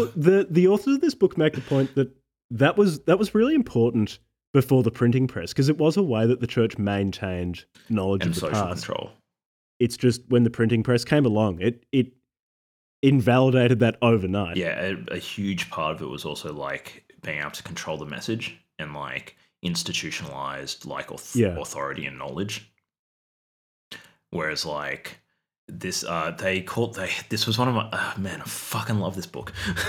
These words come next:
Speaker 2: <laughs> Another one of my favorite ideas that they had. Fuck yes.
Speaker 1: <laughs>
Speaker 2: Fuck yes. <laughs> Fuck yes. James Dale Davidson and Lord William Rexon. Fuck yes. You guys are legends.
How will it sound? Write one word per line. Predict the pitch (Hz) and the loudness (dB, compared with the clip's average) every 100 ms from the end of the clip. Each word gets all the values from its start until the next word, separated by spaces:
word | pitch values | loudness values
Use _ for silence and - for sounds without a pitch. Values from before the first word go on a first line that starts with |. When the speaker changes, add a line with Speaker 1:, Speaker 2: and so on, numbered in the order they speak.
| - | 0
Speaker 2:
<laughs> | 180 170 175 170 | 2 4 2 2
Another | 175 123 143 107 | 2 4 4 4
one | 123 110 | 2 4
of | 113 | 2
my | |
favorite | 104 - 85 95 90 | 2 0 0 2 0
ideas | 82 82 82 85 | 0 -4 -6 -4
that | 85 | -4
they | |
had. | 95 - - 277 233 233 - 311 | -2 0 0 -2 2 2 6 4
Fuck | 135 294 113 | 6 4 4
yes. | 101 - - 262 | 4 4 2 2
Speaker 1:
<laughs> | 196 - | 2 -2
Speaker 2:
Fuck | - 143 113 117 | 0 0 2 2
yes. | 120 92 104 - | 2 4 2 2
<laughs> | 175 208 170 190 165 - 147 | 2 2 4 2 2 -2 -12
Fuck | - - 135 - | -6 2 2 4
yes. | 123 113 98 - - - | 4 4 2 -2 -8 -10
James | - 101 101 101 | -2 0 0 0
Dale | 104 95 95 | 2 2 0
Davidson | 85 90 87 - 87 | -2 -4 -4 -6 -6
and | 80 80 71 _ - | -6 -12 -16 _ -6
Lord | 95 87 92 87 | -2 0 0 -2
William | 87 87 87 85 | -2 -2 0 0
Rexon. | 82 - 277 240 262 262 | 0 4 4 4 4 2
Fuck | - 285 | 2 2
yes. | - - 240 - - 233 - - | 2 0 -4 -4 -8 -8 -8 -10
You | - | -2
guys | 95 90 | 0 0
are | |
legends. | 87 78 73 73 - | -2 -6 -8 -12 -14